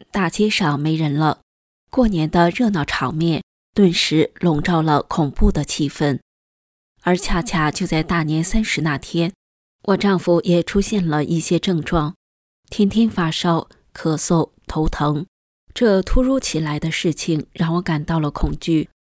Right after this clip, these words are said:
这种恐惧持续了几天才消失。当时家里没有对症的药物，我丈夫不修炼大法。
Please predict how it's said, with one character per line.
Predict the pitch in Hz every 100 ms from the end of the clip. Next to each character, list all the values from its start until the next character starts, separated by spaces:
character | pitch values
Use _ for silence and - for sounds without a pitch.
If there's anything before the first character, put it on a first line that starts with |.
| _ _ _ _ _
这 | -
种 | 240 185
恐 | 165 - 143
惧 | - 165 156
持 | - 165
续 | -
了 | 196
几 | 156 - -
天 | - 190 -
才 | - 151
消 | - 170
失。 | 156 - 170 156 _ _ _ _ _ _
当 | - 185
时 | 190 160
家 | 156 185
里 | 180 170 160
没 | 170 175
有 | 151
对 | - 175
症 | 185 202
的 | 156 151
药 | 160
物， | 147 147 - _ _ _ _
我 | 185
丈 | 175 190 175
夫 | 170 160
不 | - 165
修 | - 196
炼 | 190 143
大 | 151
法。 | 147 - 147 147